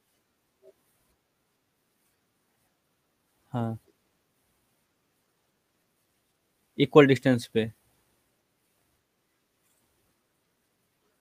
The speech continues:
बिल्कुल, ठीक है, सही है, सही है। और ये भी लिखा हुआ है, "No matter how small this time interval may be।" हो सकता है, मतलब, तुम दोनों लोग को हमने कह दिया कि इतने,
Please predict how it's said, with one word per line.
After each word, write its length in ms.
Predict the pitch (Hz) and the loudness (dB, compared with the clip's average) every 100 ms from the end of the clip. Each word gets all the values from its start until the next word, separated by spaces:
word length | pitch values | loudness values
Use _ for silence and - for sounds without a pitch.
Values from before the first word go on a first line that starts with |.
| _ _ _ _ _ _ 127 | _ _ _ _ _ _ -10
बिल्कुल, 580 | 123 127 120 110 - - - - - | -6 -6 -6 -10 -10 -18 -20 -20 -10
ठीक 220 | - - | -8 -8
है, 60 | 107 | -8
सही 220 | 123 104 | -8 -10
है, 60 | |
सही 240 | 101 113 101 | -10 -12 -12
है। 120 | 110 - _ _ _ _ _ _ _ _ _ _ _ _ _ - | -14 -18 _ _ _ _ _ _ _ _ _ _ _ _ _ 0
और 160 | 151 | 2
ये 160 | 160 160 | 6 6
भी 100 | 175 | 6
लिखा 160 | 175 | 6
हुआ 140 | 180 196 | 8 10
है, 60 | |
"No 60 | 175 | 10
matter 240 | 175 170 | 8 8
how 440 | 180 160 175 190 165 | 10 10 8 6 2
small 380 | 147 156 156 175 175 180 - _ | 0 4 6 6 4 -4 -20 _
this 180 | 135 147 | -6 -6
time 540 | - - 139 151 165 147 | -6 -4 -2 -2 -6 -6
interval 340 | 127 139 135 | -2 0 0
may 120 | 120 | 0
be।" 180 | 123 117 | -2 2
हो 80 | 170 | 4
सकता 200 | 180 190 | 6 8
है, 60 | |
मतलब, 140 | 175 180 | 8 8
तुम 120 | 165 | 8
दोनों 180 | 156 170 | 8 8
लोग 140 | 165 | 8
को 100 | 165 | 8
हमने 180 | 165 165 | 6 6
कह 200 | 160 147 | 6 6
दिया 220 | 139 147 | 8 4
कि 140 | 147 147 | 4 2
इतने, 400 | 135 147 165 | 4 4 4